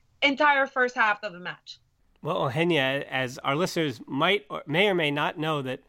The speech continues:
Speaker 2: again, your national team is Venezuela, and with neither Venezuela or the U S in the World Cup,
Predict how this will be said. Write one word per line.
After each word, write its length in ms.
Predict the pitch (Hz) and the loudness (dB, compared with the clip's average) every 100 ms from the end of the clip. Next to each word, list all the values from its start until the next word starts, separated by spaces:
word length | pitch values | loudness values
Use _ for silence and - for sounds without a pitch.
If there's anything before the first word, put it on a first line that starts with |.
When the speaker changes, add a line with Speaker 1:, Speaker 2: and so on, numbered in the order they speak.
| _ _ _ | _ _ _
Speaker 2:
again, 220 | 147 139 | -4 0
your 80 | 151 | 2
national 320 | 156 - 147 | 0 0 -4
team 260 | 127 156 143 | -4 -4 -4
is 100 | 123 | -4
Venezuela, 640 | 147 131 135 156 143 127 | -4 -4 -2 0 0 -2
and 320 | - 127 127 | -4 -6 -6
with 260 | 135 139 127 | -2 -2 0
neither 280 | 160 196 185 | 2 2 2
Venezuela 460 | 175 185 151 160 | 0 0 0 0
or 220 | 165 165 175 | 0 -2 -2
the 80 | |
U 260 | 160 170 170 | -2 0 2
S 200 | 175 - | 2 0
in 160 | 180 165 | -4 -2
the 80 | |
World 280 | 151 160 143 | 0 -2 -2
Cup, 300 | - 170 - | 0 0 -2